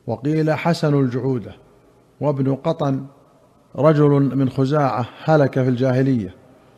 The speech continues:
أمه هالة أخت خديجة بنت خويلد رضي الله عنهما.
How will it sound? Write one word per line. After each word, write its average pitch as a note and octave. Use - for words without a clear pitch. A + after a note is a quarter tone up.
أمه C3+
هالة C#3+
أخت B2+
خديجة C3
بنت C3
خويلد B2+
رضي B2+
الله B2
عنهما. A#2